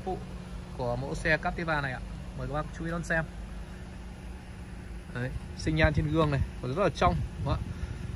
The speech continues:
Và chiếc xe này thì cũng đã được, ờ, chủ xe trước thiết kế một cái viền ốc bọc xung quanh phần kính, đúng không ạ? Phần kính lên xuống thì, ờ, chủ xe trước cũng được, ờ, bọc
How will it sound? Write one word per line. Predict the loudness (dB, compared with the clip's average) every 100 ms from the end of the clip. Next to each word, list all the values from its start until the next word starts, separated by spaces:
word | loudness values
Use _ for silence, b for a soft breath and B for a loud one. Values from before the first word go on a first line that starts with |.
| -6 0
Và | 2
chiếc | 2 4
xe | 6
này | 6
thì | 6
cũng | 2 2
đã | 4
được, | 6 6
ờ, | 6 6 6 4 2
chủ | 2
xe | 2
trước | 2 2
thiết | 2 2
kế | 4 4
một | 4 2
cái | 2 4
viền | 6 6 6
ốc | 6 4 2 -4 -2 -2 -2 4 4 4 -6 -2 0 0 -4 -8 -8 -4
bọc | -6 -4
xung | -4 2
quanh | 2 2
phần | 0 0
kính, | -2 -2 0
đúng | 0
không | 0
ạ? | -2 -4 -6 -6 -8 -10 -12 -12 -12 -12 -12 -12 -12 -12 -12 -12 -12 -12 -8
Phần | -8 -4
kính | 0
lên | 0
xuống | 2 0 0
thì, | 4
ờ, | 8 8 6
chủ | 4
xe | 0
trước | 0 0
cũng | 0 0
được, | 0 0
ờ, | 0 0 0
bọc | -2